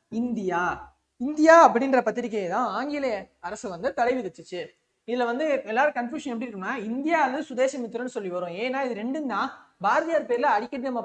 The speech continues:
பாக்குற பத்திரிகை பெயர்கள். But ஆங்கிலேய அரசு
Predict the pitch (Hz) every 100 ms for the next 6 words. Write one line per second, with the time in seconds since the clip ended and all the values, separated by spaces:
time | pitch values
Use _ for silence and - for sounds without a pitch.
0 | 208 196 202 247 262 196 - 226 254 214
1 | 185 170 170 - _ _ _ 185 254 -
2 | 165 196 320 330 330 285 254